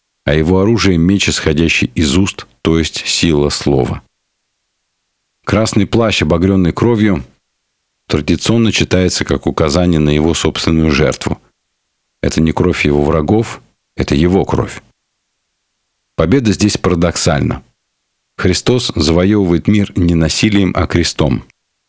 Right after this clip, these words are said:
Для первых читателей это был вызов их логике. Настоящий властитель не тот, кто убивает,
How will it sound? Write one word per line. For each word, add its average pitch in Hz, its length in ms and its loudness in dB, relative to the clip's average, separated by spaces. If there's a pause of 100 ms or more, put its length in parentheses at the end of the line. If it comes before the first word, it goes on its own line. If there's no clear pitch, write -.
(520)
Для 101 160 2
первых 127 320 2
читателей 107 680 0 (160)
это - 200 -6
был 90 160 2
вызов 101 380 0
их - 220 -2
логике. 92 560 -2 (680)
Настоящий 92 540 0
властитель 85 580 0
не 85 80 0
тот, 107 220 -2
кто - 180 -2
убивает, 87 560 0